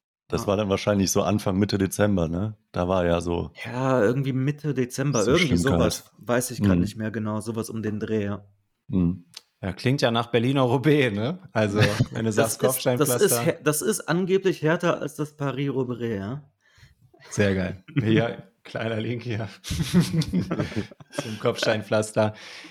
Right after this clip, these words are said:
Speaker 3: Ja, und wenn man sich deinen Strava-Account anschaut und sich auch so ein bisschen die Statistiken vom letzten Jahr so mal zu Gemüte führt, fällt einem auf, äh, der aktivste Monat zweitausendzwanzig war der August. Du hast am zweiundzwanzigsten achten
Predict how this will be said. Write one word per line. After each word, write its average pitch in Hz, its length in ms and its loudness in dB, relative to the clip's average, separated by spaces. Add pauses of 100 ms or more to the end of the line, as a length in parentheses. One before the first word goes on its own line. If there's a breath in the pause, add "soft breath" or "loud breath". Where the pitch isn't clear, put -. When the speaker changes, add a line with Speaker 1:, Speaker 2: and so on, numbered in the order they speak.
(120)
Speaker 3:
Ja, 135 220 4
und 117 220 2
wenn 151 140 4
man 156 120 0
sich 135 160 0
deinen 131 180 2
Strava-Account 131 800 2
anschaut 147 800 0
und 123 180 0
sich 120 260 -4
auch 120 140 2
so - 120 -4
ein 110 80 0
bisschen 123 360 -2
die 110 120 0
Statistiken 117 600 -4
vom 107 180 -4
letzten 107 320 -4
Jahr 113 480 -2
so 120 540 -2
mal 120 200 -2
zu 123 160 -4
Gemüte 123 380 -2
führt, 123 220 -2
fällt 120 220 2
einem 120 120 -2
auf, 120 300 0 (440 loud breath)
äh, 110 160 2
der 113 120 -2
aktivste 135 400 -2
Monat 135 300 0
zweitausendzwanzig 120 840 -2
war 123 100 2
der 117 160 2
August. 120 540 -2 (100)
Du 107 140 -2
hast 123 200 0
am 113 200 -2
zweiundzwanzigsten 135 880 -4
achten 156 640 -4